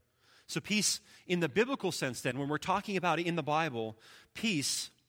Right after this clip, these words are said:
is being brought back in, together with, with what we were separated from, being made whole. And another word that we would use for that would be reconciliation,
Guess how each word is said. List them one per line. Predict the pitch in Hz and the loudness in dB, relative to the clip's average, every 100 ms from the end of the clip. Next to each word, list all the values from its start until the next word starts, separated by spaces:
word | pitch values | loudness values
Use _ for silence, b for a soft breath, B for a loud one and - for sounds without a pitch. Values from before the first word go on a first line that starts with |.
| _ _ _ _ _ _ _ _ _ _ b b b b - | _ _ _ _ _ _ _ _ _ _ b b b b -6
is | 127 | -6
being | 123 160 135 | 0 0 0
brought | 110 143 160 - | -2 0 0 -2
back | 175 175 - - | -4 -4 -10 -8
in, | 160 156 - - | -6 -6 -8 -8
together | 147 120 165 147 123 | -8 -2 -2 0 -4
with, | 123 131 110 - | -4 -6 -6 -14
with | 131 123 120 | -8 -8 -6
what | 143 | -6
we | 139 | -4
were | 131 | -6
separated | - 131 - 110 104 | -4 -6 -4 -10 -10
from, | - 107 104 101 | -16 -20 -16 -8
being | 127 123 | -6 -6
made | 120 | -8
whole. | 107 110 101 113 _ _ b b b b b b - | -8 -10 -10 -16 _ _ b b b b b b -8
And | 143 135 131 135 | -4 -2 -2 0
another | 139 185 190 | 2 2 2
word | 139 147 143 | 2 0 0
that | 147 | -2
we | 151 | 0
would | 143 127 | 0 -2
use | 175 - | -4 -4
for | 143 | -6
that | 110 104 120 | -4 -4 -2
would | 127 | -4
be | 117 113 | -4 -6
reconciliation, | 113 110 113 - 127 117 135 139 - | -4 -6 -8 -8 -8 -4 -4 -2 -4